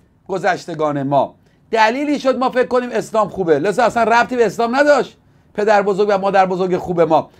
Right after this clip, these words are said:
ربطی نداشتن. اونها خوب بودن، اونها از ذات قبل از اسلام که در دلشون بود در مسیر عشق و محبت و حکمت عمل کردن.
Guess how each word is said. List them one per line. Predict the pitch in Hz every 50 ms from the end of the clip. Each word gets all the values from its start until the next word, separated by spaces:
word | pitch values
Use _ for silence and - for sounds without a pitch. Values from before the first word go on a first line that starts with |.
| _ _ _ -
ربطی | 180 208 240 269 277 277 - 285 294
نداشتن. | 285 262 240 220 220 185 - - 175 135 104 - _ _ _ _ _ _ _ _ _ _ _ _ _ _ -
اونها | 196 208 208 170 151 226 277 220
خوب | - - 247 294 294 294 214
بودن، | 277 277 214 240 214 196
اونها | 190 202 180 165 226 277 262 - - - - - - -
از | 196 202 185 165 156 160
ذات | 196 208 202 202 202 196 - 220 - 208 208 196 180 - _ _ _ - -
قبل | 202 202 202 175 180 208
از | 202 202 185 147 - - - - -
اسلام | - 208 196 190 - - 196 220 277 311 311 285 214 147 - _ _ _ _ _ _ _ _ -
که | - 220
در | 196 180 208 190
دلشون | 190 185 170 196 202 196 196 180 - - 208 202 190 175
بود | 175 285 311 -
در | - 254 226 226
مسیر | 208 208 202 190 - - 202 202
عشق | - 196 170 - 190
و | 190
محبت | 185 180 165 170 160 151 175 170 -
و | 190
حکمت | 165 160 151 - 165 156 147 151
عمل | 143 135 131 127 123 110
کردن. | - 120 117 110 107 101